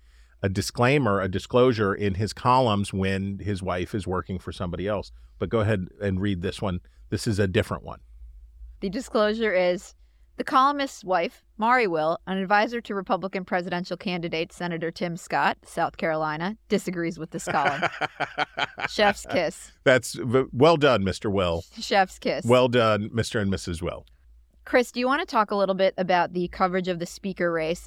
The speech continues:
Speaker 2: I admit I have not been following this at all because I have only been following Israel coverage, but, but, and I'll hand it over to you. But my only thought about this,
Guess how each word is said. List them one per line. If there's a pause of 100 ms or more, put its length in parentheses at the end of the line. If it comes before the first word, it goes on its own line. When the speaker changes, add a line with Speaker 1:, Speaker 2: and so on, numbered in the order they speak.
Speaker 2:
I
admit
I
have
not
been
following
this
at
all
because
I
have (120)
only
been
following
Israel
coverage, (260)
but,
but, (380)
and
I'll
hand
it
over
to
you.
But
my
only
thought
about
this,